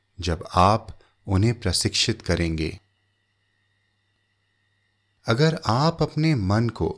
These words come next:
प्रशिक्षित ना करें, तो वह आपके विचारों को बिगाड़ता रहेगा,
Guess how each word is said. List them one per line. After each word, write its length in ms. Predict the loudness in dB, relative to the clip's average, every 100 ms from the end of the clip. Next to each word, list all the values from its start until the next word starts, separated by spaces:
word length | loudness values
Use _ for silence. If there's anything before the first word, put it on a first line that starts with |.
| _ _ _ _ -8
प्रशिक्षित 640 | -4 0 0 0 0 0
ना 240 | 0 2 2
करें, 460 | 0 -2 -4 -8 _ _ _ _ _ _ _ -6
तो 80 | -4
वह 520 | 0 2 2 0 -8 _ _ _ _
आपके 440 | 0 0 -2 -2 0
विचारों 560 | 0 -2 0 0 0
को 180 | -2 -6
बिगाड़ता 640 | -4 -4 0 0 0 0 -2
रहेगा, 600 | -2 -2 -2 -4 -6